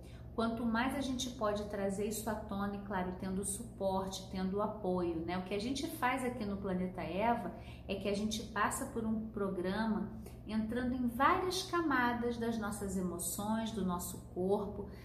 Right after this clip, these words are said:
trabalhando com integração, com cuidado, onde a gente pode liberar também essas memórias de trauma, tendo acolhimento e ressignificando vivências que a gente teve.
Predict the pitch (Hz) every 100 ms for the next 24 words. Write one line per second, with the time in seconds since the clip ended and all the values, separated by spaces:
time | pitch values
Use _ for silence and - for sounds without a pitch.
0 | - - 190 190 202 208 214 - 247 277
1 | 285 262 220 214 208 - - 196 202 -
2 | 220 233 262 233 185 175 180 190 190 208
3 | - - - 214 214 214 220 220 - 214
4 | 208 202 214 240 254 285 277 240 262 294
5 | 277 226 202 208 208 202 196 185 180 180
6 | 180 180 - 170 170 165 180 185 190 196
7 | 196 196 196 185 180 165 165 170 180 180
8 | - - - - 240 226 254 302 - -
9 | 247 254 262 - 262 - 240 254 233 214
10 | 208 185 185 - - 190 185 185 - -
11 | 180 160 156